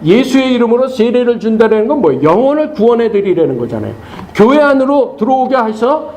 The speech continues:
세례받고 예수를 믿고 그냥 예배 마친 것을 끝나라? 아니고 "분부한 모든 것을 가르쳐" 어떻게 해라? 지키게 하는 데 목적이 있는 건 아닙니다. 아멘?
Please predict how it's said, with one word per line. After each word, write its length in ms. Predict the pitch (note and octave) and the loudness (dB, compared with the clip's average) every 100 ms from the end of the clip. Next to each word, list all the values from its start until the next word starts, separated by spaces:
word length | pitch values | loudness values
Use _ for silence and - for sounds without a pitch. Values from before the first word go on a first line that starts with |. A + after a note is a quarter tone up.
| - | -18
세례받고 720 | - G3+ B3+ C#4 B3 - C4+ D#3 | 0 2 4 4 2 2 0 2
예수를 500 | G#3 A#3+ C4 C4+ A3 | 0 0 -2 0 0
믿고 800 | D#3 F3+ - D4 D3+ - - - - - | -2 -2 2 4 4 0 -6 -12 -14 0
그냥 440 | F#3+ B3 C4+ F3 | 2 4 2 2
예배 300 | F3 B3 C4 | 0 2 0
마친 280 | B3+ B3 B3 | 0 -2 -2
것을 300 | B3+ C#4+ C#4 | -2 -2 0
끝나라? 520 | D#4+ D4 A#3+ C4+ C#4+ | 2 4 4 2 0
아니고 640 | D3+ G3+ G3+ D4 E4 - - - - | -2 -2 0 0 0 -6 -14 -18 -8
"분부한 400 | - A3 C4 C4+ | 0 2 4 4
모든 300 | A3+ A3+ B3 | 2 0 0
것을 280 | A#3 A3+ C#4+ | 0 2 0
가르쳐" 420 | - F#3 A3 A3 F#3 | 0 0 2 2 2
어떻게 340 | D#3+ F#3+ G3+ | 0 0 2
해라? 240 | B3 D4+ - - - | 2 0 -4 -16 -18
지키게 560 | - F#3+ A3+ - C#4+ D4 | -6 0 2 2 4 4
하는 260 | A#3 A#3 A3+ | 4 2 0
데 80 | |
목적이 440 | B3 F#3 - F#3+ F3+ | 0 0 0 -2 0
있는 200 | E3 C#3+ | 0 0
건 140 | C3+ | -2
아닙니다. 260 | A2+ G2 G#2 - - - - - - - - - - | -6 -10 -12 -18 -20 -20 -20 -20 -20 -20 -20 -20 -6
아멘? 480 | C3 F3 A3 D#4 - | 0 2 2 0 -6